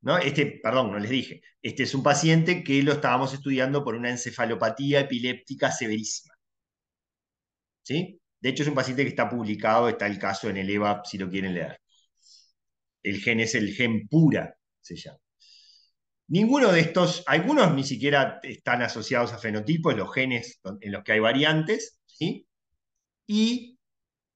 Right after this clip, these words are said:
em, y otros son cosas que no tienen nada que ver. Ven que acá me dice el fenotipo. Perdón, no les mostré la tabla en sí. Acá de nuevo, esto es lo que se llama anotación, ¿sí? O sea, cada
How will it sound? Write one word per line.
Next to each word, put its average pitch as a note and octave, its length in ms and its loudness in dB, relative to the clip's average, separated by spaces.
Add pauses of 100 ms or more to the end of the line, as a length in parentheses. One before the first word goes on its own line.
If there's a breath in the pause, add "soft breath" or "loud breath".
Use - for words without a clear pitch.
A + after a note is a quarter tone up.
em, C3+ 680 0 (200)
y G#3 140 -2
otros G3 200 0
son C3+ 160 0
cosas C3+ 220 -4
que C3+ 80 -4
no A2 100 -6
tienen G#2+ 180 -2
nada G#2 160 -2
que E2 80 -6
ver. D2 160 -8
Ven F#2 140 -6
que G#2 60 -2
acá A2+ 180 0
me A2 100 0
dice A2 200 -2
el G#2 100 -4
fenotipo. G#2 400 -6 (200)
Perdón, C#3+ 380 0 (120)
no D#3 120 -4
les F#3 200 0
mostré D#3 680 -2 (1300)
la F2+ 180 -12
tabla G2+ 300 0
en F2 100 -6
sí. D#2+ 180 -10
Acá F#2+ 200 -4
de A2+ 140 0
nuevo, C#3+ 800 4 (1080)
esto C#3+ 200 -6
es - 20 0
lo D#3 60 6
que C#3 60 4
se C#3 60 0
llama D#3+ 260 2
anotación, C3+ 840 -2 (480)
¿sí? - 380 -6
O G#2 80 -8
sea, G2+ 360 -6 (680)
cada D#3 640 4